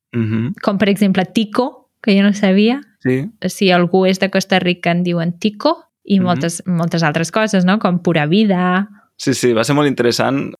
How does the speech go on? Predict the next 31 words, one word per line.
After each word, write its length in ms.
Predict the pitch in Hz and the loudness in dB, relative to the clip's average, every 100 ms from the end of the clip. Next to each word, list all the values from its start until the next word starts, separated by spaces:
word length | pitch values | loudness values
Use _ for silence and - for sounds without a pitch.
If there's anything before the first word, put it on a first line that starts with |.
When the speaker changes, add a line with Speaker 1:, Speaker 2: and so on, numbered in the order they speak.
| _ | _
Speaker 1:
fer 80 | 104 | -6
aquesta 240 | 104 - 113 | -4 -2 0
barreja 540 | 107 110 113 107 107 | 0 0 2 0 0
cultural, 720 | 117 113 110 107 110 113 117 | -2 0 2 2 2 2 0
gastronòmica. 880 | 113 110 110 104 107 113 113 113 113 - _ - | 0 -2 -2 0 0 -2 0 0 0 -4 _ -2
Speaker 2:
Mm. 320 | 185 180 196 208 208 _ | 0 0 -2 -4 -12 _
Speaker 1:
Sí, 240 | - 143 156 _ - | -6 -6 -6 _ -8
va 80 | 107 | -4
ser 100 | 120 | 0
molt 160 | 117 | 2
divertit. 540 | 117 113 110 113 143 - | 2 2 2 0 -2 -4
A 80 | 120 | -4
més 120 | 117 | 0
a 40 | 143 | 0
més, 160 | 139 | 0
penso 300 | - 113 147 | -2 -2 -2
que 260 | 135 110 - _ _ _ _ | 0 -2 -2 _ _ _ _
organitzativament 1040 | - 113 101 104 104 104 135 120 127 131 107 | -4 -2 0 -2 -2 0 2 2 0 0 0
va 80 | 113 | 0
rutllar 360 | 127 113 110 | 0 0 0
tot 300 | - 107 - - | 0 -2 -2 -8
força 380 | - 110 170 | -6 -4 -2
Speaker 2:
Molt 160 | 165 185 | 0 0
Speaker 1:
bé, 40 | 143 | 0
va 120 | 104 | -2
Speaker 2:
bé, 60 | 104 175 | 0 -2
Speaker 1:
anar 80 | - | -2
Speaker 2:
molt 220 | 160 117 | -4 0
Speaker 1:
molt 140 | 117 - | 0 0
Speaker 2:
bé. 20 | |
Speaker 1:
rodat. 380 | 101 104 117 | 0 0 -2